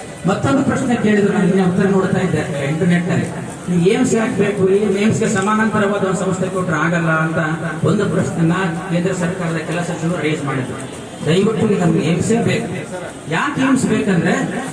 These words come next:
ಉದಾಹರಣೆಗೆ ಇತ್ತೀಚೆಗೆ ಗುಲ್ಬರ್ಗಾದಲ್ಲಿ ಒಂದು, ಆ, ಜಯದೇವ ಹೃದಯ,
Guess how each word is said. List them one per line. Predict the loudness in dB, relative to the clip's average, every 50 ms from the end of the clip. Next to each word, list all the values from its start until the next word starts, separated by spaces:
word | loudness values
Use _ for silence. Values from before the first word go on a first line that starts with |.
| -10 -10 -6 -4 -2
ಉದಾಹರಣೆಗೆ | 0 2 2 2 4 4 4 4 2 2
ಇತ್ತೀಚೆಗೆ | 2 2 2 2 2 2 2 2 2
ಗುಲ್ಬರ್ಗಾದಲ್ಲಿ | 2 2 2 2 2 0 0 0 0 0 0 0 2 0 0 0 -2 -4 -6 -6 -8 -10 -10 -4 0 2
ಒಂದು, | 2 4 4 2 2 0 0
ಆ, | 0 2 2 2
ಜಯದೇವ | 2 2 2 2 4 4 4 4 4
ಹೃದಯ, | 2 2 2 2 2 2 2